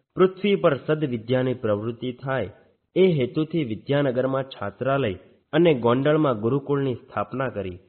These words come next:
ગોંડલમાં પ્રાથમિક અને માધ્યમિક શાળા પણ શરૂ કરી. યોગીજી મહારાજની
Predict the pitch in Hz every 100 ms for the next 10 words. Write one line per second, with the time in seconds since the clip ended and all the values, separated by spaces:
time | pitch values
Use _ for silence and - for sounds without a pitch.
0 | _ _ _ _ 101 98 98 107 113 127
1 | 139 - _ - 156 160 160 202 196 -
2 | 131 117 107 104 107 147 165 165 - 101
3 | 123 147 170 151 117 107 95 90 87 -
4 | _ _ _ _ - 120 143 160 143 113
5 | 95 101 117 131 139